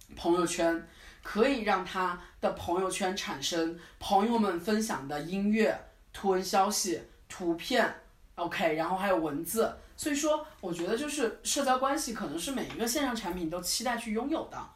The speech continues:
对，所以说抖音和快手相比的话，那抖音可能更像媒体。为什么？因为其实头条在做它的时候，仍然赋予了它头条的基因，就是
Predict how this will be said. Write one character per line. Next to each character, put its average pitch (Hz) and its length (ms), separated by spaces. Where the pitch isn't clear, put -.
对， 190 180
所 262 180
以 247 60
说 240 380
抖 143 200
音 226 280
和 196 220
快 - 280
手 143 180
相 233 260
比 233 140
的 - 100
话， - 340
那 196 300
抖 165 200
音 208 260
可 214 200
能 156 320
更 339 320
像 - 460
媒 147 200
体。 - 340
为 302 160
什 185 160
么？ - 160
因 269 140
为 262 320
其 - 160
实 269 200
头 262 220
条 208 260
在 233 180
做 269 180
它 220 120
的 220 80
时 214 160
候， 202 160
仍 175 140
然 277 160
赋 302 180
予 202 120
了 147 160
它 196 200
头 180 220
条 202 180
的 180 80
基 180 240
因， 180 200
就 202 120
是 165 340